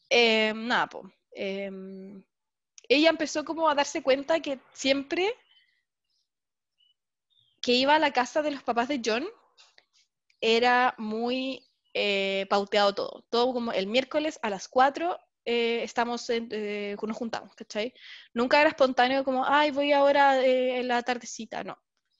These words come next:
Eh, siempre era muy todo organizado y con horarios y cuestiones. Entonces, eh, María estaba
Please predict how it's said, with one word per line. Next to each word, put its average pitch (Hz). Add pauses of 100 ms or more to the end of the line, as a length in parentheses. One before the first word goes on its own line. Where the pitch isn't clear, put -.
(880)
Eh, 180
siempre 220
era 208 (600)
muy 190 (340)
todo 185 (160)
organizado 170
y 175
con 180
horarios 165
y 175
cuestiones. - (840)
Entonces, 349 (360)
eh, 226
María 226 (200)
estaba 226